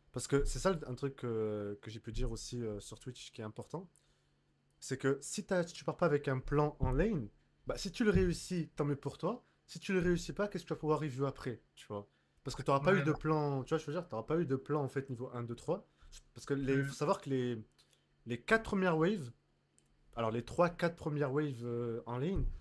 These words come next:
Speaker 1: c'est les plus importantes. C'est vraiment les
Speaker 2: Ouais.
Speaker 1: plus importantes. Si tu les rates, ta laning phase sera dure. Alors qu'en général, tu regardes bien que si t'as à bien jouer ta première wave, ta deuxième et ta troisième, la lane après, elle est tranquille, elle est beaucoup plus chill,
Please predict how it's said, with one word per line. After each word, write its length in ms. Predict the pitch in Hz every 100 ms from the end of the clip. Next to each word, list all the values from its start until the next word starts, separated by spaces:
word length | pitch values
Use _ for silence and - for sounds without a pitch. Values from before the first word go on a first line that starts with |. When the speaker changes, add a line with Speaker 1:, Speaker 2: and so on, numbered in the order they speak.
| - -
Speaker 1:
c'est 200 | - 120
les 80 | 117
plus 260 | - 165
importantes. 560 | 165 165 - 104 - - _ _ _ _ _
C'est 200 | - 127
vraiment 280 | 127 147 185
les 100 | 139
Speaker 2:
Ouais. 80 | 139
Speaker 1:
plus 120 | 147
importantes. 360 | 147 123 117
Si 80 | 110
tu 120 | 139
les 120 | 170 180
rates, 420 | - 233 - - - - _ _ _ -
ta 100 | 147
laning 200 | 156 170
phase 180 | 220
sera 220 | 220 - 151
dure. 340 | 127 143 113
Alors 160 | 120 -
qu'en 140 | 143
général, 380 | 135 143 156 202
tu 120 | -
regardes 300 | 123 123 127
bien 160 | 123 175
que 100 | 139
si 100 | -
t'as 200 | 147 156
à 140 | 135
bien 200 | 120 135
jouer 160 | 131 143
ta 120 | 123
première 340 | - 131 131
wave, 260 | 123 131 113 - _ _ _
ta 100 | -
deuxième 280 | 120 120 127
et 40 | 123
ta 80 |
troisième, 480 | 117 - 117 165 202 - _ _ _ _ -
la 140 | 117
lane 160 | 160 156
après, 260 | 131 -
elle 180 | 170 131
est 320 | 127 127 -
tranquille, 500 | - - 139 - 127
elle 80 | 110
est 40 | 117
beaucoup 300 | 117 139 123
plus 140 | 131
chill, 340 | - - 104